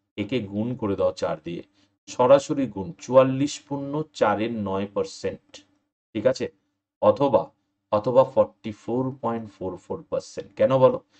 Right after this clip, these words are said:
কেননা এটা মানেই হচ্ছে ইলেভেন পয়েন্ট ইলেভেন পার্সেন্ট। একে চার দিয়ে গুণ করলে এটা পাবে, একে চার দিয়ে গুণ করলে এটা পাবে। দেখো,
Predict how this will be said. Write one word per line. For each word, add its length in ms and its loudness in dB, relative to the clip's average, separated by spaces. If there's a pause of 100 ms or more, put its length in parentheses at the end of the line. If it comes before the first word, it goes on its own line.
(240)
কেননা 340 0
এটা 220 0
মানেই 340 -4
হচ্ছে 280 -10 (120)
ইলেভেন 360 -4 (100)
পয়েন্ট 240 -4 (100)
ইলেভেন 420 -10
পার্সেন্ট। 380 -12 (460)
একে 240 -2
চার 280 4
দিয়ে 160 0
গুণ 180 -4
করলে 260 -4
এটা 160 -2
পাবে, 280 -2 (420)
একে 220 -6
চার 260 -4
দিয়ে 140 -10
গুণ 220 -14
করলে 180 -8
এটা 160 -10
পাবে। 200 -14
দেখো, 360 -2